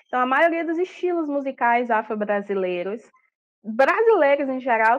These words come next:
são de descendência, são origem africana, afro-brasileira, né? O samba, a bossa nova, o frevo, o funk, o pagode.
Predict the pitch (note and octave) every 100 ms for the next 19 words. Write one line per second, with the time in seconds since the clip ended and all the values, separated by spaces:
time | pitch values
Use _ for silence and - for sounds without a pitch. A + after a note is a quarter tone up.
0 | - D#4+ G4 F#4+ D#4 - B3+ A3 A3 A#3
1 | A#3 A#3+ C4+ C#4+ A3 G#3 G3 G#3 _ _
2 | - G3+ G#3 G#3 - G3+ F3+ F#3 F#3 F#3+
3 | G3+ F#3+ F#3+ F#3+ F3+ D#3+ D#3+ F#3 B3+ D#4+
4 | _ _ A3+ G#3+ - A3+ G#3 G3 F#3+ G3
5 | - G#3+ G#3 G3 F#3 F#3 F#3+ - _ -
6 | - - G#3 G3 F#3 F#3 F#3 G3+ - _
7 | _ _ _ _ _ _ - F#3+ - _
8 | G#3+ G3+ G3+ G#3 G3+ G3 G#3+ - _ G#3+
9 | G#3 G3+ G3 F#3 F#3 F#3 G3 G#3